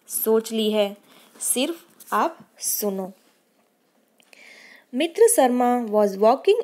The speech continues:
along happily when the first crook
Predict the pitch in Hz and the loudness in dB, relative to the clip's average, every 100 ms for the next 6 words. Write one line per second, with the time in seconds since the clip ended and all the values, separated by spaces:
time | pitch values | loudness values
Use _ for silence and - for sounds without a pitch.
0 | - 220 214 208 - 196 - 302 339 370 | 0 0 0 -2 -4 -6 -4 -2 -2 -2
1 | - _ _ _ _ _ _ _ - 214 | -6 _ _ _ _ _ _ _ -6 -2
2 | 196 196 190 - 403 - - 311 320 | -2 -4 -4 -2 -2 -2 -4 -4 -4